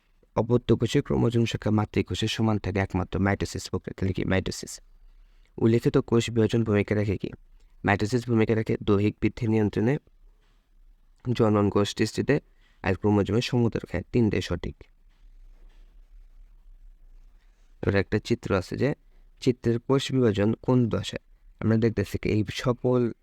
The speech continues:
যে ক্রোমাটিড বা ক্রোমোজোম এগুলো কিন্তু বিষুবতলে অবস্থান করছে। আর বিষুবতলে অবস্থান করে কি মেটাফেজ পর্যায়ে। তাহলে কি খ মার্ক মেটাফেজ।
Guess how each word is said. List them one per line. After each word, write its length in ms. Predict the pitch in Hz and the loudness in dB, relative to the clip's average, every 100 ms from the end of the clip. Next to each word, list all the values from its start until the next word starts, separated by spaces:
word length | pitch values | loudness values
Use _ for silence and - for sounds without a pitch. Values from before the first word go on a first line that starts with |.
| - | -8
যে 180 | - | -2
ক্রোমাটিড 560 | 104 - 113 104 104 98 | -2 2 2 2 0 0
বা 60 | 101 | -2
ক্রোমোজোম 440 | - 110 95 - - | 0 0 0 -4 -4
এগুলো 200 | 98 98 | -2 0
কিন্তু 180 | 98 | 0
বিষুবতলে 760 | 95 113 - 117 123 120 110 110 - _ _ - - | 0 0 0 -2 0 2 0 0 -6 _ _ -20 -2
অবস্থান 480 | 101 95 - 92 | 2 2 0 -2
করছে। 340 | 87 - - - | -2 -4 -8 -8
আর 20 | |
বিষুবতলে 580 | 98 101 107 107 110 110 | -2 0 0 0 0 0
অবস্থান 400 | 98 95 107 104 | 0 -2 -2 0
করে 160 | 101 | 0
কি 160 | 98 90 | 0 0
মেটাফেজ 500 | 98 107 92 101 - | 0 0 0 -4 -6
পর্যায়ে। 340 | - 104 - | -6 -6 -6
তাহলে 200 | - 101 | -2 -2
কি 160 | - - - | 0 -4 -8
খ 120 | - | -2
মার্ক 360 | 90 - - - | -2 -2 -6 -2
মেটাফেজ। 540 | 95 90 - - - | 0 0 -4 -12 -12